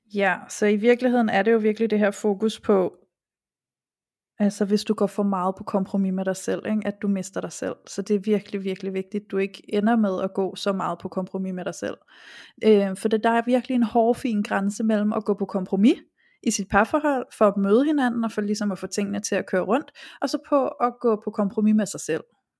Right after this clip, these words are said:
i en alt for høj grad, ikke? Øhm, men noget, jeg egentlig også lige fik øje på, Julie, da du før sagde det der med, jamen,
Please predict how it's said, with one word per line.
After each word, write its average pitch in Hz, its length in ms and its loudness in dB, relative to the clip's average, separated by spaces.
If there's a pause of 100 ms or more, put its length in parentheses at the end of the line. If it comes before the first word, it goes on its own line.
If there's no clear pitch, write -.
(120)
i 208 200 2
en 190 160 -4
alt 202 200 0
for - 100 -6
høj 165 160 -4
grad, - 320 -2
ikke? - 800 -2
Øhm, 190 260 -4 (100)
men 220 160 4
noget, 247 220 4
jeg 254 80 4
egentlig 226 300 0
også 233 240 2
lige 247 260 0 (220)
fik 226 120 4 (180)
øje 220 280 4
på, 226 100 2
Julie, 196 320 0
da 196 140 0
du 190 100 -4
før 214 300 2
sagde 202 260 2
det 208 120 0
der 202 120 4
med, 196 240 0
jamen, 196 360 -4